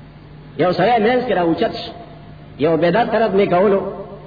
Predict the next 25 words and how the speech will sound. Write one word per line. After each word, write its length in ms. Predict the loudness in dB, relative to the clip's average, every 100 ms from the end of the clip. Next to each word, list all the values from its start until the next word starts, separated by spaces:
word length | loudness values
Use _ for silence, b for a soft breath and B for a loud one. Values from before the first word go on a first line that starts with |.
| -20 -20 -20 -20 -20 -20 -20 -20 -20 -20 -20 -20 -20 -20 -20 -20 -6
نو 80 | 2
یو 100 | 2
سړی 260 | 4 2 4
منځ 220 | 2 2 2
د 280 | 2 2 -2
تقریر 240 | -4 -2
کې 60 | 2
راوچت 380 | 2 2 0 -2
شو، 60 | -2
ویل 380 | 2 2 2 -2 -8 -14 -16 -18 -20 -20 -20 -20 -20 -20 -20 -20 -20 -12 -4
چې 60 |
دا 200 | 0 2
بدعت 300 | 2 2 0 0
ځکه 200 | 0 2
نه 100 | 2 2
دی 100 | 2 -2 -8 -14 -16 -18 -20 -8
چې 40 | -2
دا 120 | 0 0
اشنغر 420 | 0 0 2 0 0
فلانه 320 | -2 0 0
مولانا 380 | 0 0 0 -2
صاحب 140 | -4 -4
دا 100 | -4 -4
کار 100 | -8
کوي. 120 | -12